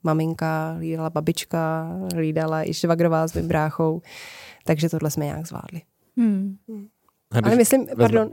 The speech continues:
Speaker 1: ještě jednou chci říct, že ale vlastně, že to nebylo všechno, nebo ty skoro dva roky, co David tady nebyl, jenom špatně, protože my jsme, mm, zažili spoustu hezkých momentů. Ať už to byly třeba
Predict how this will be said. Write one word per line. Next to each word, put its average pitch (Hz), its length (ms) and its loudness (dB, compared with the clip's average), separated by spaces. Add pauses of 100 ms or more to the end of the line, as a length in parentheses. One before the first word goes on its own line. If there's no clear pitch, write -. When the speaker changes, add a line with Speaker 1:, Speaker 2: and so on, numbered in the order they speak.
(240)
Speaker 1:
ještě 214 220 6
jednou 226 140 8
chci 226 160 4
říct, 220 320 2
že 220 180 4
ale 214 160 4
vlastně, 233 480 4 (520)
že 196 180 6
to 247 160 4
nebylo 226 600 4 (140)
všechno, 214 480 2
nebo 208 240 2 (220)
ty 196 100 0
skoro 185 260 2
dva 196 160 4
roky, 185 220 2
co - 140 -2
David 190 240 0
tady 202 200 0
nebyl, 185 340 4 (300)
jenom 196 720 0
špatně, 196 600 0
protože 196 500 -2
my 190 100 2
jsme, 202 280 2
mm, 196 460 0
zažili 185 300 4
spoustu 180 360 2
hezkých - 420 -2
momentů. 151 500 -2 (500)
Ať 180 140 4
už 190 120 2
to 202 120 4
byly 185 240 4
třeba 175 500 2